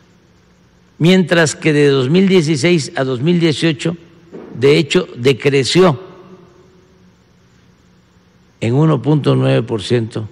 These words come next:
en términos reales. Diez.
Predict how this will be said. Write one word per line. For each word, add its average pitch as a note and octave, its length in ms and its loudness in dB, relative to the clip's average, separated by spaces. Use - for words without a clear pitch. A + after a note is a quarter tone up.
en F#2 100 -8
términos G#2 440 -4
reales. E2 380 -16
Diez. C#3+ 500 0